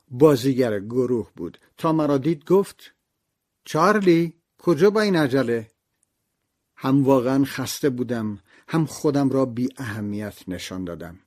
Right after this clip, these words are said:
اشاره کردم به هتل و گفتم:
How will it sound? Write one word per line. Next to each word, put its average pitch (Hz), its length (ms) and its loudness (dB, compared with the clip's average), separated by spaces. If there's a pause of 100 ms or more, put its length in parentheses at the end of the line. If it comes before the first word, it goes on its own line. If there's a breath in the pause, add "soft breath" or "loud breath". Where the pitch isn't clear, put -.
(480)
اشاره 139 380 0
کردم 131 420 -2
به 123 120 -4
هتل 131 480 -4
و 135 140 2
گفتم: 113 640 -6